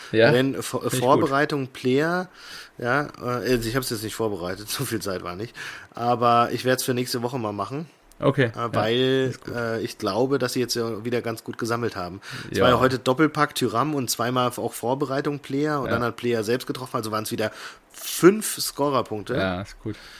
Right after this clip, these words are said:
Speaker 1: Ist geil.
Speaker 2: für die von mir ausgerufene, äh,
Speaker 1: Fohlenherde.
Speaker 2: äh, Fohlenherde.
Speaker 1: Ja, du bist der Schöpfer.
Speaker 2: Genau.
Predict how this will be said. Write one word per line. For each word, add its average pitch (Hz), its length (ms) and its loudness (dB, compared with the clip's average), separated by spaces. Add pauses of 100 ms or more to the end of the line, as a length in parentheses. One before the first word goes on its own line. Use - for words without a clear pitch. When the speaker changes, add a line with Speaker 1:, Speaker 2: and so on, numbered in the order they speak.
(140)
Speaker 1:
Ist - 140 -16
geil. 95 120 -2
Speaker 2:
für 123 120 2
die 120 100 0
von 120 160 -4
mir 113 160 -4
ausgerufene, 110 1160 -4
äh, 98 60 -6
Speaker 1:
Fohlenherde. 104 760 0
Speaker 2:
äh, 98 60 -4
Fohlenherde. 113 580 -2
Speaker 1:
Ja, 147 60 -4
du 104 80 -10
bist 107 240 -10
der 98 60 -4
Schöpfer. 90 500 -8 (720)
Speaker 2:
Genau. 90 440 -10